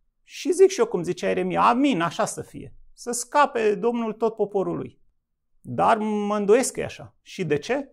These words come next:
Pentru că Scriptura ne arată o altă realitate. Noi avem cartea Apocalipsa și la începutul cărții Apocalipsa avem starea bisericii în istoria ei, în cele două milenii de creștinism,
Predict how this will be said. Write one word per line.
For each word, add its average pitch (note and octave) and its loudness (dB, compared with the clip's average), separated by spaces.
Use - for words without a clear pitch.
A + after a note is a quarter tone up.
Pentru B3+ 0
că C4 -2
Scriptura C4 -2
ne C4 0
arată C4 0
o B3 2
altă C4 0
realitate. A3+ -4
Noi A3+ -2
avem A#3 0
cartea A3 -4
Apocalipsa F#3 -6
și - -14
la E3+ 0
începutul G3+ -4
cărții A#3+ -4
Apocalipsa D#3+ -6
avem A#3 -2
starea A#3+ 2
bisericii E3+ -2
în B3 8
istoria C4 4
ei, C#3 -2
în D#3+ -2
cele D3+ -2
două F3+ 4
milenii F#3 -2
de D3+ -8
creștinism, D3+ -10